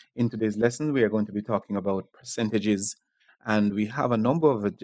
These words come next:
of objectives lined up for today, five of them, um, to define and use percent,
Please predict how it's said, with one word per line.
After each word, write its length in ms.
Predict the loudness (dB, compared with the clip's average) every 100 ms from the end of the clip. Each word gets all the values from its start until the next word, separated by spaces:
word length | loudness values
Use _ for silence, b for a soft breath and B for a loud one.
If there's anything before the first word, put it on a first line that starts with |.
| -6
of 120 | 0
objectives 520 | 2 2 -2 -4 -2
lined 220 | 0 0
up 80 | -2
for 180 | -6 -10
today, 320 | -8 -6 -6 -6
five 240 | _ 2 2
of 80 | 2
them, 260 | 0 0 -6 B B B B -2
um, 420 | 4 4 4 0 -2
to 80 | -4
define 600 | -4 -2 2 4 4 2
and 160 | 0
use 320 | 2 2 0
percent, 560 | -6 -10 -4 -2 -2 -4